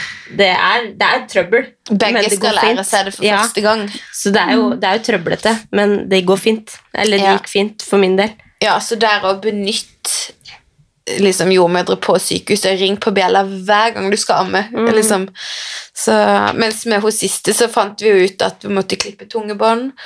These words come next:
Speaker 2: Fant også ut at hun hadde brekt kragebeinet
Speaker 1: Ja.
Speaker 2: under fødsel, så det var mye greier som sikkert påvirket amming der
Speaker 3: Mm.
Speaker 2: også. Eh, og der også, ingen ville høre på meg. Jeg visste at det var noe galt med henne.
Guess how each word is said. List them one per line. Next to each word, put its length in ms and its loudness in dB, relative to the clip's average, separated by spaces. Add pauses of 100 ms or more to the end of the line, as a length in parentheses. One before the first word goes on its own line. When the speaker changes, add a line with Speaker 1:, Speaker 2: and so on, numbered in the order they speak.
(320)
Speaker 2:
Fant 220 0
også 340 -2
ut 160 0
at 120 -2
hun 140 2
hadde 100 -2
brekt 280 -4
kragebeinet 840 2
Speaker 1:
Ja. 160 2
Speaker 2:
under 140 2
fødsel, 380 -2
så 120 0
det 120 2
var 140 2
mye 240 -2
greier 320 0
som 140 -4
sikkert 320 -2
påvirket 680 0 (720)
amming 320 2
der 140 4
Speaker 3:
Mm. 80 2
Speaker 2:
også. 220 2 (240)
Eh, 540 2
og 100 2
der 220 4
også, 200 2
ingen 280 0
ville 160 4
høre 240 2
på 100 -12
meg. 220 2
Jeg 160 -2
visste 320 -8
at 120 -4
det 120 -6
var 100 2
noe 120 2
galt 360 -2
med 100 2
henne. 100 -2